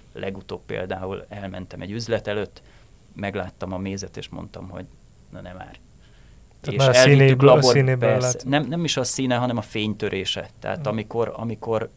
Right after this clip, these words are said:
Speaker 1: <clears throat> a mézben azért vannak, vannak egyéb anyagok, pollen, ö, akármennyire is folyékony a méz, azért kristály, ö, tehát cukorkristályok vannak benne, és, és ettől egy picit opálosabb a színe.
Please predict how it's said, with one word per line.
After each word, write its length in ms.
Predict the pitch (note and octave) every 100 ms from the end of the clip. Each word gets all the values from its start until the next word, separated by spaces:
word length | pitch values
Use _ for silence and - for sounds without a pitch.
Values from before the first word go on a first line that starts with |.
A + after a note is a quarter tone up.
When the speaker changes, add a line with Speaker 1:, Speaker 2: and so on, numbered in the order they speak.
| -
Speaker 1:
<clears throat> 1300 | - A3 G3+ C#3 - - - - - - - - -
a 20 |
mézben 440 | A2 C3+ C3+ B2+ A2
azért 400 | G#2 A2 A2 - - - -
vannak, 560 | G2+ G#2+ G#2+ G#2 G2 -
vannak 300 | G#2+ G#2 G2
egyéb 300 | G2+ F#2 F#2+ F#2
anyagok, 460 | F#2 F#2+ F#2+ - - -
pollen, 640 | - G2 G2 G2 G2+ G2 G2 - - - -
ö, 640 | F#2 F#2+ F#2+ F#2+ F#2+ F#2+ F#2+ - - - - - - - - - -
akármennyire 720 | A2+ - G#2 G#2 G#2 G#2 G#2
is 120 | G2
folyékony 480 | - G#2 F#2+ G#2 G2
a 20 |
méz, 260 | G2+ G2 F#2+
azért 240 | F2 D#2+
kristály, 540 | - G2+ - F#2 F#2+ F2+ - -
ö, 400 | G#2 G2 F#2+ F#2+ G2+
tehát 180 | G2+ -
cukorkristályok 1000 | A#2+ A#2 G#2+ - A2 - G#2 G2 G2 -
vannak 400 | G#2 G2 G2 G2
benne, 400 | G2 G2+ A#2 A#2 - - - - - -
és, 640 | - G2+ F#2+ G2 G2 - -
és 180 | G2 -
ettől 280 | G2+ - G2+
egy 120 | G2
picit 360 | G#2+ - G#2 -
opálosabb 760 | B2+ A#2 G2 F#2+ F#2+ F#2+ F2
a 60 | E2
színe. 420 | - E2+ F2